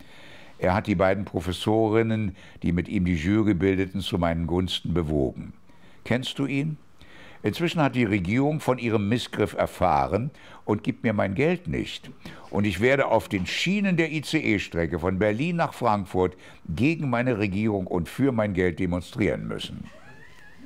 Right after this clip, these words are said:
März zweitausenddrei. Liebster Peter, du bist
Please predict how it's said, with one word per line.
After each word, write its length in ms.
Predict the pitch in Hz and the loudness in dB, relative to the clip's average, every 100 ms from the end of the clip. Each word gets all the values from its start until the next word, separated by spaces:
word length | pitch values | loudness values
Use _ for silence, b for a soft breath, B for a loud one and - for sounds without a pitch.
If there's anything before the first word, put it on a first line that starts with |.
| 302 - B B B B B B B B B - | -18 -20 B B B B B B B B B -2
März 500 | 78 92 101 - - | 2 2 2 -4 -4
zweitausenddrei. 1040 | 92 85 87 82 80 78 - 76 - - - - - - B B B B B B - | 0 0 2 -2 -2 -4 0 0 0 -6 -16 -20 -20 -20 B B B B B B -4
Liebster 380 | 85 92 - 107 | -2 -2 0 0
Peter, 580 | - 92 - 50 50 - - - - - - - - - - B B B B | 2 2 2 -4 -6 -10 -20 -20 -20 -20 -20 -20 -20 -20 -20 B B B B
du 100 | 98 | 0
bist 640 | 95 127 - - - - | 2 0 -2 -6 -8 -12